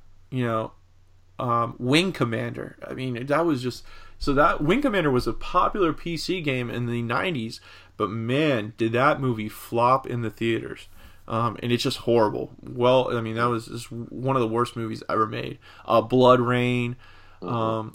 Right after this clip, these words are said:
Speaker 1: Far Cry. You know, it's, these games are popular, but not super popular, and, but they try to make movies that are blockbusters and doesn't work out. Um, there's, you know, some movies that are successful,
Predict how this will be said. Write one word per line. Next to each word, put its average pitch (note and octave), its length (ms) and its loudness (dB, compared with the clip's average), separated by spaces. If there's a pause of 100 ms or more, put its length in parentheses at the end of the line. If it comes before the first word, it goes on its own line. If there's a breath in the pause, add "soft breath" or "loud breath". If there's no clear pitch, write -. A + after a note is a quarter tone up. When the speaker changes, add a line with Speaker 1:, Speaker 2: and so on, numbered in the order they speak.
Speaker 1:
Far B2 300 6
Cry. A#2 720 6 (920)
You C#3 120 -6
know, B2 180 -4
it's, - 240 -6 (100)
these D#3+ 320 -2
games F3+ 520 -2 (640)
are C3 120 2
popular, B3 540 4
but F3 140 0
not G3+ 200 -4
super G#3 300 -2
popular, - 460 -2
and, D3+ 320 -4
but D3 180 -8
they D3 100 -4
try F3 220 -2
to E3+ 80 -2
make D3 320 -4 (460 loud breath)
movies D3+ 400 0
that C#3+ 160 0
are C3 380 0 (680)
blockbusters B2+ 960 -2
and A#2+ 100 -4
doesn't B2+ 260 0
work A#2 220 -2
out. C#3 340 -2
Um, B2 400 0
there's, D#3+ 440 2
you G#3 160 -4
know, D#3 140 2
some G#3 360 0
movies G#3+ 300 -2
that A3+ 100 -2
are G3+ 100 0
successful, F#3 680 -4